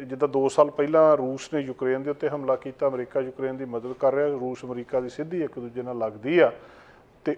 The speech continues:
ਉਹ ਕੋਸ਼ਿਸ਼ ਕਰੂਗਾ ਵੀ ਇੱਥੇ ਕੁਛ ਨਾ ਕੁਛ ਗੜਬੜ ਕੀਤੀ ਜਾ ਸਕੇ। ਜਿਹੜੇ ਕੁਛ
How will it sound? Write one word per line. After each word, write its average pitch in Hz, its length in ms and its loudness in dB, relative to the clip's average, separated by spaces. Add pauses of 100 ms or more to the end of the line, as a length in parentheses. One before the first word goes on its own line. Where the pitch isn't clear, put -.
ਉਹ 180 180 10
ਕੋਸ਼ਿਸ਼ 147 380 0
ਕਰੂਗਾ 151 300 4
ਵੀ 131 120 2
ਇੱਥੇ 131 180 -4
ਕੁਛ 127 220 -10
ਨਾ 127 60 -2
ਕੁਛ - 160 -16
ਗੜਬੜ 120 520 2 (840)
ਕੀਤੀ 156 260 -6
ਜਾ 127 240 8
ਸਕੇ। 107 340 -14 (540)
ਜਿਹੜੇ 147 140 0
ਕੁਛ 170 320 2